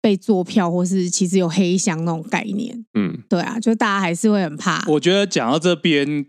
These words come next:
Speaker 3: 可以聊，你，你们两个，我记得印象中你们两个也有监票过吧？
Speaker 1: 我，我曾经是好几次的那个选务人员。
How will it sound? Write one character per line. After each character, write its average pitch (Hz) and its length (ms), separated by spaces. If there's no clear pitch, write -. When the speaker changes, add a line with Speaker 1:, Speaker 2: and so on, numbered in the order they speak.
Speaker 3:
可 - 140
以 117 220
聊， 101 280
你， 151 120
你 151 180
们 180 140
两 123 160
个， 104 180
我 101 120
记 160 140
得 131 80
印 143 80
象 131 160
中 117 160
你 110 60
们 98 140
两 95 100
个 90 80
也 95 60
有 90 100
监 90 180
票 90 160
过 104 200
吧？ 135 120
Speaker 1:
我， 220 160
我 202 120
曾 233 160
经 277 200
是 233 400
好 196 120
几 202 200
次 220 260
的 185 340
那 202 120
个 180 540
选 180 220
务 220 140
人 190 180
员。 214 220